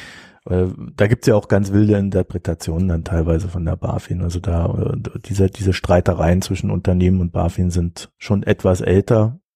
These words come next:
aber in dem Falle halt auch, ähm, ja,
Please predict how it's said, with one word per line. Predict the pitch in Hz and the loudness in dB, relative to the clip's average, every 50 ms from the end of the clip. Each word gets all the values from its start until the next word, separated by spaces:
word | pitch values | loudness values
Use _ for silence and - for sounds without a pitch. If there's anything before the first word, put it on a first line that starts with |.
| _ _ | _ _
aber | - - 98 92 92 90 90 | -6 -4 0 0 2 2 2
in | 90 87 85 | 0 -2 -2
dem | 85 90 90 90 | 0 0 0 -2
Falle | - - 92 87 87 85 80 | -2 -2 -2 0 0 0 0
halt | 80 80 - - - | -2 -4 -4 -6 -6
auch, | - 92 85 - - - | -6 -6 -6 -8 -10 -12
ähm, | - - 95 95 92 92 - 123 107 - - - - | -10 -10 -8 -8 -8 -10 -10 -12 -14 -16 -16 -10 -6
ja, | - 85 - - | -6 -4 -6 -6